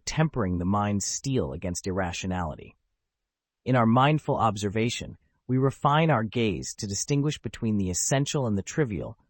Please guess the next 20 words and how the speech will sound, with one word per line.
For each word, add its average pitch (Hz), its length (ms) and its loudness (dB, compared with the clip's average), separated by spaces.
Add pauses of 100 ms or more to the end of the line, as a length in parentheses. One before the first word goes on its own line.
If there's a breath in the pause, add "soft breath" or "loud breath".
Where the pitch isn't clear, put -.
(160)
the 104 60 -6
changeable - 720 -2 (240)
and 95 140 -2
the 87 40 -6
fixed. - 580 -10 (840)
The 131 60 -2
balance 165 460 6
pursuit - 460 -6
we 110 140 -2
learn 123 260 2
from 113 160 -4
Aristotle - 720 -2 (160)
corresponds 135 680 2
to 117 100 -4
the 101 80 -4
voluntary 131 680 2
discomfort 104 560 -4
of 87 100 -8
Stoicism, - 680 0 (420)
each 170 280 0